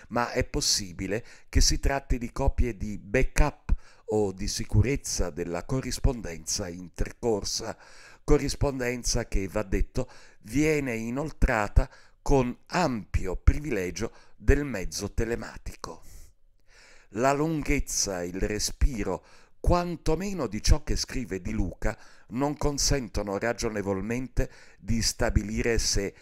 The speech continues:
di veri e propri S M S si sia trattato o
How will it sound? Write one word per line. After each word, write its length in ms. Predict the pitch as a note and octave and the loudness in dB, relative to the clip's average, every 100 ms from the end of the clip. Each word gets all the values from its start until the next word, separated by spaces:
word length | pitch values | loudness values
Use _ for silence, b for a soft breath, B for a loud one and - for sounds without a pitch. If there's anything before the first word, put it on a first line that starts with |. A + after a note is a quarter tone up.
| B B | B B
di 280 | G2 A#2 | -2 0
veri 420 | A2 B2 A#2 G2+ F#2+ | 2 2 0 -2 -4
e 60 | |
propri 580 | - A2 A#2+ - G#2 - - | 4 4 4 2 0 -4 0
S 360 | C#3 - - G2+ F#2 | 2 2 0 -4 -4
M 340 | A2 G#2 F#2 G#2+ | -6 -6 -4 -4
S 360 | B2+ - B2 - B B | -4 -4 -4 -6 B B
si 220 | - B2 | -2 0
sia 300 | A2 A2+ G#2 | 0 -2 -2
trattato 760 | - - - - F2 D#2+ A2 - | 2 2 2 -4 -4 -4 -6 2
o 240 | D3+ D#3+ | 4 4